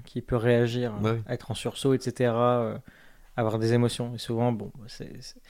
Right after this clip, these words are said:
Speaker 1: les gens se tiennent au cinéma beaucoup
Speaker 2: Mm.
Speaker 1: plus qu'avant.
Speaker 2: Et moi aussi, je suis très ému au cinéma. Enfin, après, euh, et certains diront que pour être un homme, il faut pas être sensible.
Speaker 1: Bah, c'est que vous êtes pas un homme si vous
Speaker 2: Voilà.
Speaker 1: êtes pas sensible.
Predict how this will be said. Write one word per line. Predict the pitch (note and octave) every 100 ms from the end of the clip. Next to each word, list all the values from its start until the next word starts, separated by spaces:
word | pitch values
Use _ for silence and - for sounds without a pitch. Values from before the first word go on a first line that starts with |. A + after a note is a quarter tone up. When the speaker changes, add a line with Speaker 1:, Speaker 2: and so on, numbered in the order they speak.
| - _ _
Speaker 1:
les | A#2
gens | A#2
se | B2 -
tiennent | - - - C3 B2
au | A2
cinéma | - A2 A2 A#2 - -
beaucoup | A2 A2
Speaker 2:
Mm. |
Speaker 1:
plus | A#2 A#2 -
qu'avant. | A2 B2 C#3 - - -
Speaker 2:
Et | G#2
moi | A2+
aussi, | A#2 - D3+
je |
suis | -
très | - - B2 A2
ému | A2 B2+
au | A2+
cinéma. | - G#2 A2+ A2+
Enfin, | G#2 F#2
après, | F#2 G#2+
euh, | G#2+ F#2 - - - - -
et | E2+ E2+ - - -
certains | - E2 -
diront | G#2 F#2+ G2
que | -
pour | - -
être | F#2+ -
un | F#2
homme, | F#2+
il | F#2
faut | -
pas | -
être | -
sensible. | - F#2 F2+ G2 F2+ - - - - - -
Speaker 1:
Bah, | C3+ A#2+ A2
c'est | B2
que | G#2
vous | G#2+
êtes | G2+
pas | -
un | A2 C3
homme | C#3
si | -
vous |
Speaker 2:
Voilà. | A2+ A#2+
Speaker 1:
êtes |
pas | B2
sensible. | B2 C#3+ - B2+